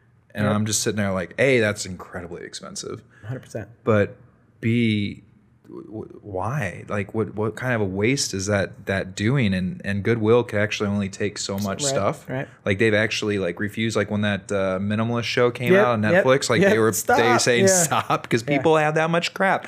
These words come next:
Speaker 2: Right.
Speaker 1: We have a trillion dollar industry based on storing our shit.
Speaker 2: Yep. Hundred percent.
Speaker 1: Yeah.
Speaker 2: Right.
Speaker 1: So how, I, I'll just leave it back at, to, to you on, is there a way,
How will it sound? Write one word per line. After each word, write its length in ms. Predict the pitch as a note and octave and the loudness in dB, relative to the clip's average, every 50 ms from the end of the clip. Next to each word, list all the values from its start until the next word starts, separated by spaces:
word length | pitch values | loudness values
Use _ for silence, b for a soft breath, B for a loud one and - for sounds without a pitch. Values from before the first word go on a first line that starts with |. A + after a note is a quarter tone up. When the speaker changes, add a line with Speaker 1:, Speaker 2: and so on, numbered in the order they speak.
| - - - | -10 -8 -6
Speaker 2:
Right. 140 | C#3+ C#3 C#3 | -2 0 4
Speaker 1:
We 160 | D#3 D#3 E3 | 4 6 6
have 200 | F3 F3 E3+ E3+ | 6 6 4 4
a 80 | E3+ | 2
trillion 600 | D#3+ D#3 - - - E3 E3 E3+ F3 F3 F3 F3 D#3+ | 0 -2 -4 -4 -2 0 2 2 2 2 0 0 2
dollar 300 | D#3 D#3+ D#3+ D#3 D#3 D#3 | 4 4 6 6 4 2
industry 520 | D#3 D#3+ D3+ D3+ - - C#3 B2 A#2+ A#2 B B B B B | 2 0 -4 -6 -6 -4 -4 -4 -4 -6 B B B B B
based 240 | - C#3+ C#3+ C#3 - | 0 0 2 2 2
on 140 | D3+ C#3+ B2 | 0 0 0
storing 460 | - - - D3 D3 C#3+ C#3+ C#3 C3+ | 0 0 2 2 2 2 2 0 0
our 140 | A#2+ A2+ G#2 | 0 -2 -2
shit. 500 | - - - - - E3+ C#3+ - - - - _ - - | -2 -4 -2 0 2 2 2 0 -2 -10 -20 _ -10 -4
Speaker 2:
Yep. 200 | D3 D3 D#3+ D#3 B B B B | -4 -4 -4 -4 B B B B
Hundred 180 | - F3 F3+ E3 | 0 2 2 4
percent. 320 | D#3+ D#3 - F#3 D#3 - | 4 4 2 2 2 2
Speaker 1:
Yeah. 360 | - D#3 F#3+ F3+ B2+ - - D3 | 4 4 4 4 2 0 0 0
Speaker 2:
Right. 160 | D#3 E3+ - - - - | 0 -2 -2 -4 -6 -2
Speaker 1:
So 760 | - - - D3 C#3+ C#3+ C#3 C3+ C3 B2+ B2 B2 A#2 - - - _ - | -2 0 4 4 6 6 8 8 6 6 6 4 2 -2 -4 -12 _ -10
how, 460 | - - D3 D3 D#3 D#3 - - - - - | -8 -6 -4 -2 -2 -2 -2 -4 -8 -10 -8
I, 160 | A2 F#2+ - - - G2+ G#2+ - - | -8 -8 -8 -10 -12 -14 -12 -10 -8
I'll 140 | G#2 A2+ | -8 -6
just 160 | A2+ G#2+ - - | -6 -6 -6 -4
leave 120 | A2+ G#2+ | -4 -4
it 80 | G2+ F#2+ | -4 -4
back 240 | - G2+ G#2 G#2 G#2 | -4 -4 -4 -2 -4
at, 260 | G2+ G2 - - - | -4 -6 -6 -12 -16
to, 200 | - - G#2 F#2+ | -10 -8 -8 -8
to 260 | - - - - - G#2+ | -8 -10 -14 -10 -6 -4
you 160 | A#2 A#2 A2 A2 - - _ - - - | -4 -6 -6 -10 -18 -20 _ -20 -14 -8
on, 480 | G2 G#2+ G#2 G#2 G2+ G2+ F#2 - - - | -6 -4 -4 -4 -6 -6 -8 -12 -16 -18
is 200 | - F2 A2 G#2 | -14 -10 -6 -2
there 160 | A2+ A#2 A#2 | 2 4 4
a 80 | A#2+ A2+ | 4 4
way, 380 | A2 A2+ A2+ A#2 A#2+ A#2+ A#2+ | 2 2 2 4 4 4 4